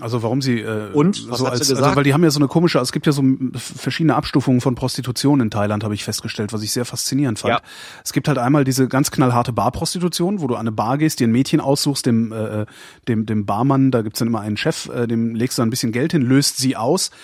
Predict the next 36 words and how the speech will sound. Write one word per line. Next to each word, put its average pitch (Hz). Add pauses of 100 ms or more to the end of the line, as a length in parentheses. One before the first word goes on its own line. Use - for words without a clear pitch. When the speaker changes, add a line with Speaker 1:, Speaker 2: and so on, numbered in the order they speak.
(200)
Speaker 1:
äh, 139
nimmst 139
sie 143
mit 147
nach 135
Hause, 156
äh, 135
zahlst 131
ihr 156
das 156
Geld, 139
fertig. 98 (380)
Das 123
ist 143
so 156
die, 135
die 131
eine 123
Variante. 104
Dann 110
gibt's 117
ja 143
noch 135
diese 117
Singalong, 160
äh, 170 (560)
Läden, 165
also 123
wo 127
Mädchen 120
auf 127
der 123
Bühne 131
stehen 123
und 113
singen 156